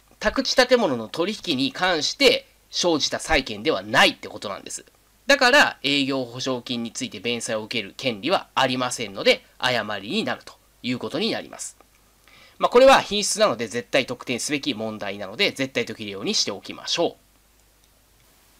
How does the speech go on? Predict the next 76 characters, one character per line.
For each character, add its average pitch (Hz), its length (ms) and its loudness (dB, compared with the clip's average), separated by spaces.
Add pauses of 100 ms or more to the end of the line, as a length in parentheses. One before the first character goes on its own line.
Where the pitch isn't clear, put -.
(100)
う。 - 20 -10
で、 226 100 -2
問 156 120 2
三 113 220 -2
で 139 80 -4
す。 - 160 -6 (440)
市 - 60 -10
町 320 220 6
村 160 180 2
は 123 240 4
都 143 100 0
市 - 120 -2
計 - 180 2
画 135 220 -4
を 113 100 -2
決 110 200 -10
定 143 220 0
し 143 200 0
よ 139 100 2
う 123 60 -4
と 104 100 -10
す - 200 -6
る 101 100 -12
と 104 120 -10
き - 140 -14
は、 147 280 2
あ 135 120 4
ら 190 80 2
か 220 140 0
じ 202 120 -8
め 233 140 2
都 135 120 -4
道 160 200 4
府 - 80 -8
県 151 180 0
知 151 140 -6
事 131 100 -8
に 98 80 -8
協 117 240 -6
議 95 100 -12
し、 - 320 -2 (220)
そ 156 120 -2
の 139 100 2
同 131 180 4
意 123 100 2
を 156 60 2
得 127 140 -4
な 113 100 -4
け 98 140 -10
れ 101 80 -6
ば 143 120 0
な 117 140 -2
ら 101 80 -6
な 95 120 -10
い、 - 80 -18 (100)
丸 123 200 -2
か× 120 120 0 (220)
か 131 100 -6
と - 180 -8
い 104 140 -12
う 104 40 -8
問 98 220 -10
題 - 180 -18
で 143 80 -6
す。 - 200 -10 (840)
え、 127 60 -2
答 180 340 6
え 110 60 0
は、 120 220 0 (180)
こ - 80 -6
れ、 113 200 -2 (280)
誤 170 320 6
り 165 120 0
で 156 100 0
す 123 100 -8
ね。 101 180 -10